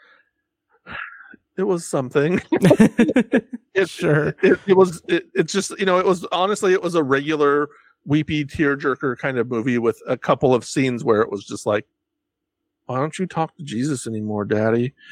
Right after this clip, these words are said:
Speaker 2: Oh,
Speaker 1: You know, it was
Speaker 2: jeez.
Speaker 1: just like, there was a scene, like, it's just like the movie goes along, and then every once in a while they're like, "Oh yes, let's trot out something about Jesus." And,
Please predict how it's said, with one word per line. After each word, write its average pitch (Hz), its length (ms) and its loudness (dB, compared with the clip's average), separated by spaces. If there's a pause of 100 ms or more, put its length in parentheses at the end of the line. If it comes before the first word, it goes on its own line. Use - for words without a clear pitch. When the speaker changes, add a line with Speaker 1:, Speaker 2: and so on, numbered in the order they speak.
Speaker 2:
Oh, 131 160 0
Speaker 1:
You 127 80 2
know, 135 180 4
it 135 80 2
was 147 200 8
Speaker 2:
jeez. - 20 2
Speaker 1:
just 156 160 4
like, 156 160 2 (140)
there 165 100 4
was 160 160 2
a 160 80 2
scene, 160 400 0
like, 147 240 2
it's 156 120 -4
just 170 200 -4
like 180 180 2
the 175 80 -2
movie 165 220 4
goes 160 260 0
along, 139 300 0
and 139 80 -4
then 135 100 -2
every 135 160 -2
once 131 220 -6
in 151 80 -6
a - 20 -2
while 123 140 -2
they're 120 100 -2
like, 117 240 -4
"Oh 151 80 0
yes, 151 340 -2 (280)
let's 143 200 -4
trot 139 240 0
out 135 160 0
something 127 360 -6
about 113 240 0
Jesus." 127 420 -4 (480)
And, 120 340 0